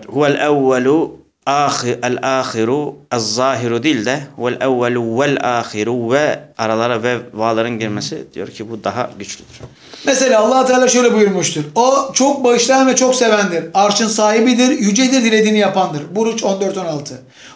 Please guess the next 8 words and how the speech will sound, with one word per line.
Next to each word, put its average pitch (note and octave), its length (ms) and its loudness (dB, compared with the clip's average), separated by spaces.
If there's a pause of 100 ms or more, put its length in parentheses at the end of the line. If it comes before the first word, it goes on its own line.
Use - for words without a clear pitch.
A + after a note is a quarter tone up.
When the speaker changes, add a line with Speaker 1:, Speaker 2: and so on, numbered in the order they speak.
Speaker 2:
Bunlar C4+ 340 2
aralarında B3 460 4
atıf B3 240 2
harfi A3+ 240 2
olmaksızın A#3+ 760 0 (160)
yapılan A3 420 2
müteaddit A3 500 2
haberlerdir. F#3+ 600 2